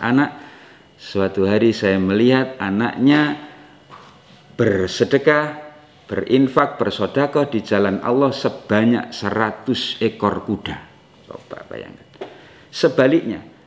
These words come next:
putranya Hisham bin Abdul Malik yang setiap anak mendapatkan satu juta dinar,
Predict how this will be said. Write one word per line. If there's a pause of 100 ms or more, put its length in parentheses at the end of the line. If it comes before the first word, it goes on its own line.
(300)
putranya
Hisham
bin
Abdul
Malik (480)
yang
setiap
anak
mendapatkan
satu
juta
dinar,